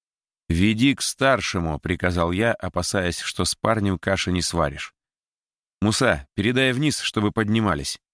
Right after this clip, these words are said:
Действуем по плану». «А если...» — усомнился мой денщик. «Всё в порядке, нету у нас времени на дополнительные проверки. Пусть начинают выносить порох».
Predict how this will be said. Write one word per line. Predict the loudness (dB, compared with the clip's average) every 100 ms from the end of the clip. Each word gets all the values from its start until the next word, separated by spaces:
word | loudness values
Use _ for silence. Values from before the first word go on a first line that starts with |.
| _
Действуем | 0 2 2 0 0 0
по | 0 -2
плану». | 0 0 0 -6 -14 _ _ _ _ _ _ _ _ _ _
«А | 0 2
если...» — | 2 0 -2 0 0 0 -2 _ _ _ -6
усомнился | -2 0 2 0 0 0
мой | 0
денщик. | 0 -2 -2 -4 -6 -12 _ _ _ _ _ -6
«Всё | 0 2 0
в |
порядке, | 0 2 2 0 -2 -2
нету | 2 2 2
у | 0
нас | 0 -2 0
времени | 0 2 0 0
на | 0
дополнительные | 0 0 0 0 0 0 -2
проверки. | -2 -2 0 -2 -4 -20 _ _ _ _ _ 0
Пусть | 0 0 0
начинают | 0 0 0 0 0 0
выносить | -2 -2 -2 -4 -2
порох». | -2 -2 -6